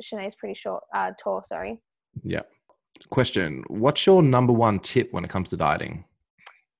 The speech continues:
Speaker 1: Uh, when it comes to dieting in general, is consistency, a hundred and ten percent.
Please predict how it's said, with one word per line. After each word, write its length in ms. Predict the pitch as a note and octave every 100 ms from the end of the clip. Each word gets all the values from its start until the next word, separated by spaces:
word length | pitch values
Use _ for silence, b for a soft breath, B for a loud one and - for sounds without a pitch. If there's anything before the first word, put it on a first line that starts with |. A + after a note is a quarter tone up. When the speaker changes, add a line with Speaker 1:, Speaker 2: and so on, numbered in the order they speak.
| -
Speaker 1:
Uh, 160 | B3 B3
when 160 | C4+
it 100 | C#4+
comes 340 | - D#4 F4 -
to 120 | C5+ F#4
dieting 480 | G#3+ G#3+ A#3 C#4
in 180 | F4+ F#4+
general, 420 | A#3+ G#3+ A3+ D#4+
is 220 | G#4 C4 -
consistency, 880 | A3+ G#3+ G#3+ - A3+ G#3+ - E3+
a 100 | F3
hundred 340 | G#3+ A#3 A#3+ A#3
and 140 | G#3+
ten 220 | G#3 G#3
percent. 400 | G#3 - G3+ G3